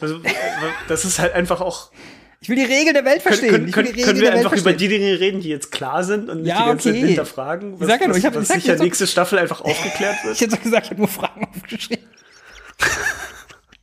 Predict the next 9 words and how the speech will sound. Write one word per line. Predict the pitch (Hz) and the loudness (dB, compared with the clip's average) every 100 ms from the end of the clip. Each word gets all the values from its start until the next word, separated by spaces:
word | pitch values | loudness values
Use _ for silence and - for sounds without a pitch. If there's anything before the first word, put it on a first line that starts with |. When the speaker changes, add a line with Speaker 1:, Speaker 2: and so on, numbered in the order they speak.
| _ _ - - - - - | _ _ -16 -14 -14 -18 -6
Speaker 1:
Okay, | 143 131 139 123 - _ | -4 2 2 2 -10 _
ich | - | -2
kann | 165 | 2
ja | 160 | 4
meine | 139 135 135 | 4 2 0
Fragen | - 120 120 120 | -2 -6 -6 -6
geben. | 123 123 135 | -8 -10 -8
Speaker 2:
Ah. | 226 285 392 269 277 320 277 311 311 302 302 330 - 285 330 - 330 - 381 | -2 2 4 2 2 2 2 2 2 2 0 0 -4 -8 -8 -12 -16 -12 -6
Speaker 1:
So, | - 135 127 | -4 -2 -4